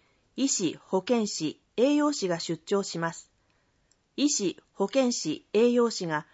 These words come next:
地域に出張し、市民の皆様の健康や栄養の悩みに対し、個別に相談に応じます。医師への相談は前日までに予約をお願いします。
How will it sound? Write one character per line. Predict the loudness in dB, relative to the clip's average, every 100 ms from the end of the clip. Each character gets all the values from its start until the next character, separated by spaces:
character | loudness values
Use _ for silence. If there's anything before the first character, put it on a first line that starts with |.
| _ _ -2
地 | 0
域 | 2 0
に | -2
出 | -2 -6
張 | 0 0 0
し、 | -2 -8 _ _ _
市 | -4 0
民 | 2 4
の | 2
皆 | 2 0 0
様 | 0 0
の | 0
健 | -2 -2 0
康 | 2 2
や | 2 0 -4 _ 4
栄 | 6 6
養 | 4
の | 2
悩 | 0 0 0
み | 0
に | -2 -2
対 | 0 0
し、 | -4 -8 -8 _ _ _
個 | -2
別 | 4 4 4
に | -2
相 | 2 2
談 | 4 2 2
に | 0
応 | -2
じ | -4
ま | -6
す。 | -8 -14 _ _ _ _ _ _ _ _ -4
医 | -2
師 | 2
へ | 2
の | 2
相 | 2 2 2
談 | 2 2
は | 0 -2 _ _ 4
前 | 6
日 | 6 0 0
ま | 0
で | 2
に | 0
予 | 2 2
約 | 2 0 0
を |
お | 0
願 | -2 -4
い | -6
し | -6
ま | -8 -8
す。 | -14